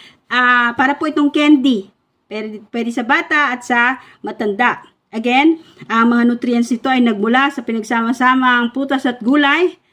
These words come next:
na nakapagpapalakas, nakakapagpalusog ng immune system, hindi lang pang pisikal at pang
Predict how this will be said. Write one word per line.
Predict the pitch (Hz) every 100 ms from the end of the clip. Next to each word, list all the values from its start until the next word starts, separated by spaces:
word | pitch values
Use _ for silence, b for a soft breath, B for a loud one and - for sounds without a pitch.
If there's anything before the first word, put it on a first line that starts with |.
| _ -
na | 226
nakapagpapalakas, | 226 233 233 226 233 226 226 226 254 277 311
nakakapagpalusog | 247 233 233 226 - 214 214 - 311 277
ng | 240 226
immune | 220 220
system, | 202 294 302 269 285 285
hindi | 214 233
lang | 226 220 -
pang | 220 403
pisikal | 208 - 190 254 320 392 381 _ _ _ _ _ _
at | - 233 247 247 _
pang | 254 240 233 233